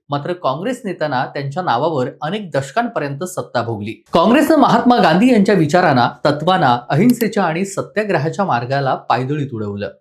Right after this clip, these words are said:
असा जोरदार घणाघात पंतप्रधान नरेंद्र मोदी यांनी काँग्रेसवर केला. काँग्रेसनं बापूंच्या स्वदेशी मंत्राचं काय केलं? काँग्रेसनं दिवस रात्र गांधींच्या नावाचा वापर केला. त्यांनी गांधीजींच्या नावावर राजकारण केलं,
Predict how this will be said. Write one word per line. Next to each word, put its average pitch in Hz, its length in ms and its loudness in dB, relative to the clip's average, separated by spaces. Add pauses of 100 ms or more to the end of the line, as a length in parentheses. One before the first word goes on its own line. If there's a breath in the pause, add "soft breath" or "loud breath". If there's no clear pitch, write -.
(100)
असा 135 180 -4
जोरदार 180 540 -2
घणाघात 143 340 -4 (280 soft breath)
पंतप्रधान 196 460 -4
नरेंद्र 147 340 -6
मोदी 143 280 -8
यांनी 127 160 -4
काँग्रेसवर 113 540 -6
केला. 98 240 -6 (360)
काँग्रेसनं 247 520 0
बापूंच्या 185 460 -2
स्वदेशी 190 480 -4
मंत्राचं 202 440 -4
काय 208 220 0
केलं? 117 300 -4 (220)
काँग्रेसनं 160 500 -4
दिवस 165 320 -4
रात्र 151 240 -6
गांधींच्या 170 560 -4
नावाचा 131 320 -4
वापर 101 320 -6
केला. 101 220 -8 (340)
त्यांनी 214 180 2
गांधीजींच्या 208 600 0
नावावर 170 320 0
राजकारण 220 500 -4
केलं, 127 280 -2